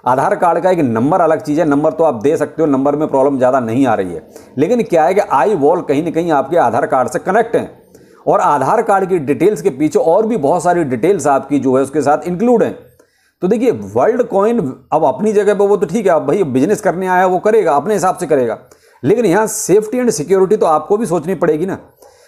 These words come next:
तो यहाँ देखिए, मैं तो ये स्कैन कराने नहीं जा रहा हूँ, क्योंकि मैंने कहा कि अगर ये कोई और आइडेंटिटी लेते, तो मे बी ठीक था, कहीं तक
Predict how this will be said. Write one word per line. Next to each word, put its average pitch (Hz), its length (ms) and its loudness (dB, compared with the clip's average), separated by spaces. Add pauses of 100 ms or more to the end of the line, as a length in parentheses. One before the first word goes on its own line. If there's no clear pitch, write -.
(120)
तो 170 80 2
यहाँ 220 180 2
देखिए, 233 180 2
मैं 156 320 2
तो 220 200 2
ये 175 300 4
स्कैन 185 280 -4
कराने 151 320 0
नहीं 131 220 0
जा 135 160 2
रहा 131 100 2
हूँ, 175 120 -4
क्योंकि 170 200 0
मैंने 139 400 0
कहा 135 220 -2 (380)
कि 151 60 -2
अगर 170 300 2
ये 165 120 2
कोई 196 200 0
और 175 360 2
आइडेंटिटी 135 580 -2
लेते, 110 440 0 (340)
तो 196 80 2
मे 160 160 2
बी 151 140 2
ठीक 110 300 -4
था, 120 60 0
कहीं 110 200 -2
तक 92 160 -2